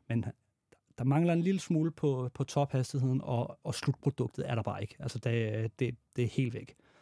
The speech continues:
Og, øh, det er ikke, fordi han ikke kommer til chancerne, fordi det, det gjorde han. Nu har han så været skadet i en, i en længere periode,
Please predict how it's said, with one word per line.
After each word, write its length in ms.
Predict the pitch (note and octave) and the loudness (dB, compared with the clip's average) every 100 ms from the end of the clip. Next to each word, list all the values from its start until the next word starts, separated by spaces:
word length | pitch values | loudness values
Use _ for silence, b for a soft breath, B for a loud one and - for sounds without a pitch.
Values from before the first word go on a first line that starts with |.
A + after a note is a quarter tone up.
| b b b b | b b b b
Og, 320 | C3+ A2 A#2 | -4 -2 -2
øh, 240 | G#2+ G#2+ G#2 | -4 -2 -4
det 300 | A2 - C#3 | -6 -6 -4
er 40 | |
ikke, 120 | C3 | -2
fordi 120 | C3+ B2 | 2 4
han 120 | B2 | 4
ikke 100 | C3 | 2
kommer 200 | B2+ A2+ | 0 0
til 120 | A2 | -2
chancerne, 400 | - A2 G#2+ A#2+ | 0 0 0 -2
fordi 160 | - A#2 | -4 -10
det, 140 | - _ - | -12 _ -8
det 100 | A#2+ | -2
gjorde 180 | B2+ A2+ | 0 2
han. 80 | |
Nu 60 | A#2+ | 4
har 40 | |
han 80 | A#2+ | 4
så 100 | A2 | 4
været 120 | B2 A#2+ | 2 2
skadet 360 | - B2 C3 | 0 2 4
i 60 | C3 | 4
en, 100 | B2+ | 2
i 80 | C#3 | 2
en 100 | A#2 | 0
længere 260 | A#2+ B2 | 0 -2
periode, 540 | - A#2+ A#2 A#2 B2 | -2 0 0 2 2